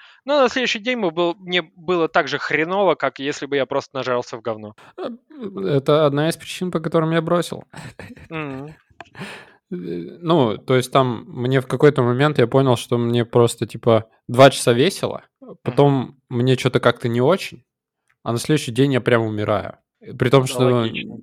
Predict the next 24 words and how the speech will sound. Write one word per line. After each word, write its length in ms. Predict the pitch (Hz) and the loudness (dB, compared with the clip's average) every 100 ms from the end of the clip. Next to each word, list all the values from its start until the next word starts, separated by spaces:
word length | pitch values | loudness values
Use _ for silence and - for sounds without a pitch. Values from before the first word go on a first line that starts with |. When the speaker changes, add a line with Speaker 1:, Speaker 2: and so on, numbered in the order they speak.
| _ | _
Speaker 2:
не 160 | 131 123 | -4 0
могу 260 | 131 135 135 | 0 0 -4
сказать, 320 | - 117 110 | 0 0 0
что 140 | - | 0
я 60 | 110 | -4
слишком 440 | - 123 - 117 | -2 -6 -4 -4
много 240 | 120 110 117 | -2 0 2
выпил. 420 | 139 - 107 - - | 0 0 -6 -8 -16
Speaker 1:
Мгм. 180 | 95 90 _ _ _ _ | -16 -18 _ _ _ _
Speaker 2:
И 200 | 202 113 | -10 -2
я 240 | 120 123 120 | 4 6 4
че-то 260 | - 127 | 2 -4
в 40 | 107 | -2
какой-то 260 | - 123 | 0 0
момент, 360 | 120 120 120 110 | 0 0 0 -2
типа, 200 | 110 110 | -8 -8
посчитал, 480 | - - 127 131 120 | -6 -4 2 6 4
ск-, 460 | - _ - - | 2 _ -20 -12
э, 400 | 170 - 87 - - | -10 -8 -8 -8 -8
типа, 240 | 123 117 | -4 -2
сколько 320 | 117 - 120 113 | -2 -2 -2 0
времени 400 | 120 180 180 127 | 2 0 -2 -2
я 160 | 110 | -2
на 80 | 104 | -2